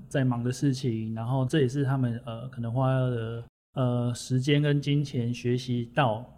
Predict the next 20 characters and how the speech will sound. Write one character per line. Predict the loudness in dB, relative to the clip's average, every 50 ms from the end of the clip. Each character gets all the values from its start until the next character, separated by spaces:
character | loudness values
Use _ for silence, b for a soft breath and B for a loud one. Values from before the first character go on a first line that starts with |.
| -20 -20 -20 -20 -12 -4
跟 | -2 0 2 2
累 | 2 0
积 | 0 -2 -4 -2
到 | 0 0 0
的 | 0 -2
经 | -4 -6 -4 -2 0 0 0
验， | 0 -2 -4 -10 -14 _ _ _ _ -2
所 | 0 2 2
以 | 2
在 | 2 0 0 -2
请 | 0 0 -2 0
教 | 0 0 0 0
对 | 2 2 2 2
方 | 2 2 0 0
的 | 0 -2
时 | -4 -4 -6 -6
候 | -6 -4 -4 -4 -4
啊， | -4 -6 -8
不 | -6 -2
要 | 0 2 2 2 2 0 0 -2 -4